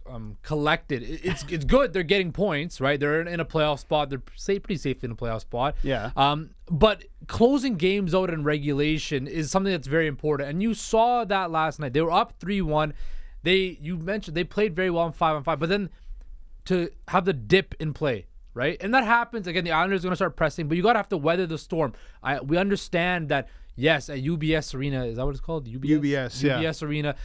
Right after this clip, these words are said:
Speaker 1: They're gonna boo John Tavares. I'm sick and tired of the narrative being pushed. He left s-, how many years ago? Of course they're gonna continue to boo him. Let it be.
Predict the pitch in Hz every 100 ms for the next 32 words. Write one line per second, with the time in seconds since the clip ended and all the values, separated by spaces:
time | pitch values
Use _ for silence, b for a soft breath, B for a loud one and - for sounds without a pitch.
0 | B 147 165 190 151 123 190 165 151 147
1 | 135 131 135 135 - 196 196 160 156 151
2 | 160 151 B B 135 135 139 139 147 151
3 | 139 139 - 139 127 - - - - 156
4 | 175 220 - - - 180 214 220 170 185
5 | 165 151 151 - b b 147 - 220 214
6 | 202 180 170 160 165 165 135 143 156 -
7 | b - 156 233 190 131 190 180